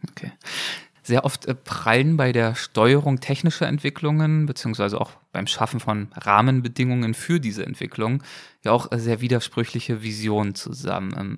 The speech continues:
zum Beispiel auch beim Thema Datenschutz, um das mal zu konkretisieren. Im Rahmen von Datenschutzfragen wird ja viel über Privacy by Design gesprochen, also darüber,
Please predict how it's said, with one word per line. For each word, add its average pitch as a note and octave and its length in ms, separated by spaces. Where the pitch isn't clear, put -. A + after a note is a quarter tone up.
zum - 180
Beispiel G#2+ 300
auch G#2 80
beim A#2 140
Thema G#2+ 260
Datenschutz, G2+ 560
um G2 100
das F#2+ 160
mal F#2+ 160
zu - 120
konkretisieren. G2 1040
Im G#2+ 100
Rahmen G#2+ 220
von A2 260
Datenschutzfragen B2 1300
wird A2+ 100
ja A2 80
viel C#3 300
über A2 240
Privacy A#2 720
by G#2+ 300
Design A2 520
gesprochen, - 580
also G#2 220
darüber, A2+ 520